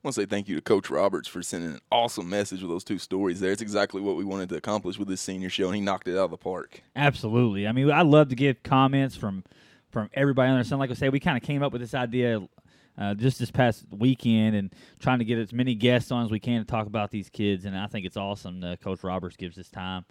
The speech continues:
Speaker 2: uh, from, from home. I mean, you know, we, we saw him, uh, make a heck of a run last year, and Coach Lynham stepped right in and done a great job over at Hancock County. So, uh, we'll move it on now. We're gonna do, uh, all senior team boys. Uh,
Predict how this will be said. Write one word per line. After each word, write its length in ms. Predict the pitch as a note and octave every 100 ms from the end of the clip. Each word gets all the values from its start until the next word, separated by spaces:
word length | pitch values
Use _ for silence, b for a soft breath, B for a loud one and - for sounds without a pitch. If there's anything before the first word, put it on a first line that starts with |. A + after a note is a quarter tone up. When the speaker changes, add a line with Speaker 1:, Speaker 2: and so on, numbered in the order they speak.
| b b b b
Speaker 2:
uh, 320 | F2+ F#2 F2+ F2+ _
from, 220 | A2+ G#2
from 200 | - A#2
home. 340 | A#2+ C#3 G2+ G2
I 20 |
mean, 300 | G#2 G#2 G#2
you 80 | G#2
know, 80 | G2
we, 160 | G2+
we 200 | G2+ G2+
saw 220 | G#2 A2+ G#2+
him, 180 | G#2
uh, 220 | G2 F#2+ F2+
make 260 | G2 G#2+
a 60 | F#2
heck 160 | G#2+ G#2
of 80 |
a 40 | G2+
run 220 | G#2+ G#2
last 240 | G#2+ G#2
year, 80 | A2
and 80 | G#2
Coach 180 | A2+ G#2+
Lynham 320 | G2 G2+ F#2+
stepped 280 | - G2+ -
right 140 | G2
in 100 | G2
and 80 | G2
done 140 | G2
a 60 | E2+
great 300 | E2+ G2 E2
job 280 | G2 F2 F2
over 200 | E2 E2
at 60 |
Hancock 400 | F#2 F2 F#2 E2+
County. 280 | - F2+ F2+
So, 280 | - F#2 E2+ B B B B -
uh, 60 | A#2
we'll 100 | G3+
move 220 | G3+ E3+
it 60 | D#3
on 200 | E3 D#3
now. 320 | E3 F3 F3 b b
We're 100 | C3+
gonna 180 | D3+ C#3
do, 280 | C#3 C#3+ B2+
uh, 220 | A#2+ A2+
all 220 | B2+ C#3+ C#3
senior 500 | - D3+ D3+ C#3+ C3
team 380 | D3 C#3+ C#3+
boys. 540 | B2 C#3 D3 C#3 C3 -
Uh, 400 | G#2+ G2 F#2+